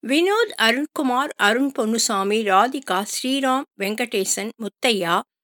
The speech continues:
அண்ணாமலை, உமா, ரம்யா, ராஜி பிரபாகர், கிருஷ்ணராஜ் உள்ளிட்டவர்கள் பல்வேறு பணிகளை மேற்கொண்டனர். கவிதை நடையில் மோனி வரவேற்புரை ஆற்றினார். ரம்யா வேலு தொகுத்து வழங்கினார்.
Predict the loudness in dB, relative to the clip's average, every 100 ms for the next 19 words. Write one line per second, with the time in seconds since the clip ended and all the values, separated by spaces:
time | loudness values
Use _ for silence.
0 | _ 2 4 6 4 2 0 -2 -4 -2
1 | 0 0 -2 -4 0 2 2 0 0 -2
2 | -2 2 4 4 2 -2 -2 0 0 0
3 | -4 -8 _ _ _ -2 -2 0 0 2
4 | 0 0 -4 0 0 0 0 -2 -4 -4
5 | 0 0 2 2 0 0 -2 -2 -2 -2
6 | -2 -2 -4 -2 -6 -6 -6 -6 -8 _
7 | _ _ _ 2 4 4 2 2 0 0
8 | 0 0 4 4 6 2 2 2 2 2
9 | 0 -2 -4 -4 -4 -4 -4 -4 -6 -6
10 | -6 -10 _ 0 0 2 2 2 4 2
11 | 4 0 -2 _ _ _ 2 2 -2 0
12 | 0 0 -2 -2 0 0